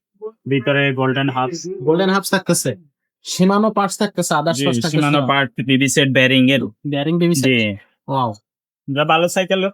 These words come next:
Speaker 1: নিতে পারেন, একটা ভালো সাইকেল খুঁজতেছেন, বাচ্চাদের জন্য গিয়ারওয়ালা, তাদের জন্য বেশ।
Speaker 2: আর রাফ and টাফ ইউজ করা যাবে।
Speaker 1: জি।
Speaker 2: খেলায় আশ্রয় সবকিছু করতে হবে।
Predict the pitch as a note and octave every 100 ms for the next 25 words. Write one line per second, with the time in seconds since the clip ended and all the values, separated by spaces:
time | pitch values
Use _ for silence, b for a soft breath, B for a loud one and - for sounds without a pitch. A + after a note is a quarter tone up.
0 | _ D#3+ D3+ D3+ D3+ D3 _ C#3+ C#3 C#3
1 | B2+ C3 C#3+ C#3 C#3 C#3 - C3 B2+ -
2 | G3+ F3+ F#3+ C3+ C3 B2 A#2+ A#2 A#2+ C#3
3 | C#3 A#2+ A#2 A#2+ A#2 A#2+ - - B _
4 | E3 D#3 - E3+ F#3 G3 G3 F3+ F3+ E3
5 | D3+ B2+ A#2 B2 F3 F3+ F3 E3 E3 -
6 | E3 D3+ - E3+ - F3 D#3 C3 C#3 B2+